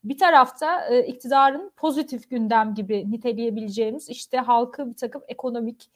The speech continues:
bir takım, e, siyasi hamlelerle etkilemeye çalışması, öteki yanda da bir negatif gündem var. O puslu gündem, kimin nasıl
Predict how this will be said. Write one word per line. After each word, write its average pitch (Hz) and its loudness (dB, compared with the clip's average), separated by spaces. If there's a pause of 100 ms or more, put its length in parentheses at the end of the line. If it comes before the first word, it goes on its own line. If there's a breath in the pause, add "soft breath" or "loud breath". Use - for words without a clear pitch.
bir - -20
takım, 254 -8
e, 226 -2
siyasi 254 2
hamlelerle 254 4
etkilemeye 196 -6
çalışması, 311 -8 (380 soft breath)
öteki 370 -2
yanda 349 0
da 427 -2
bir 349 0
negatif 339 2
gündem 220 2
var. 190 -2
O 208 -6
puslu 277 -2
gündem, 233 0
kimin 247 -4
nasıl 233 -6